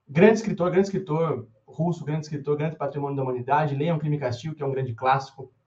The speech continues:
Enfim, uma dica cultural clássica aqui pra vocês. E agora eu consulto o nosso órgão eleitoral, que hoje vai por contraste. Eu acho que nem precisa de muita apuração, nem precisa de muita apuração. De lavada,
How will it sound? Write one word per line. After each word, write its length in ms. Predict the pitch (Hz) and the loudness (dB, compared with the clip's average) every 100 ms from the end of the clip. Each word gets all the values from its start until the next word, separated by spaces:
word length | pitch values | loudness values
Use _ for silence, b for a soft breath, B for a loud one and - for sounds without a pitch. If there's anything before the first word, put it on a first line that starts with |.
| _ _ _ _ _ | _ _ _ _ _
Enfim, 240 | 135 143 127 | -10 -4 -2
uma 120 | 120 | 0
dica 220 | 131 139 | -2 -4
cultural 380 | 143 139 131 127 | -6 -2 -2 0
clássica 420 | 131 123 123 127 | 0 0 0 -8
aqui 100 | 127 | -10
pra 120 | 127 | -8
vocês. 600 | 123 120 160 156 - - _ _ _ _ _ _ _ | -8 -8 -4 -4 -6 -14 _ _ _ _ _ _ _
E 80 | 190 | 8
agora 300 | 202 185 214 | 10 10 10
eu 120 | 208 | 8
consulto 680 | 247 226 - 214 - 190 175 | 8 2 4 2 2 0 0
o 120 | 180 | 0
nosso 360 | 165 170 - 151 | 2 2 2 2
órgão 280 | 165 165 | 4 2
eleitoral, 560 | 147 151 190 170 170 170 | 0 0 2 4 4 2
que 100 | 202 | 2
hoje 160 | 214 190 | 0 2
vai 160 | 170 | 0
por 140 | 165 - | -2 -4
contraste. 680 | 196 151 135 156 170 - | -2 0 2 2 0 0
Eu 60 | 170 | 0
acho 140 | 185 | 2
que 40 | 202 | -2
nem 140 | - | -2
precisa 340 | 220 214 196 | -4 -2 2
de 100 | 165 | 2
muita 320 | 160 196 208 165 | 2 0 2 -2
apuração, 720 | - 160 180 - 151 175 - _ _ _ - | -2 -2 -2 -2 -2 -2 -4 _ _ _ -4
nem 200 | 165 214 | 0 2
precisa 360 | 214 - 196 | 0 0 0
de 120 | 156 147 | 0 -2
muita 260 | 170 151 | -4 -4
apuração. 720 | 139 151 160 - 139 135 143 - _ _ _ _ _ | -4 -4 -4 -4 -6 -6 -8 -14 _ _ _ _ _
De 160 | 127 202 | 2 4
lavada, 800 | 214 214 139 143 147 143 143 | 6 4 6 4 4 2 -2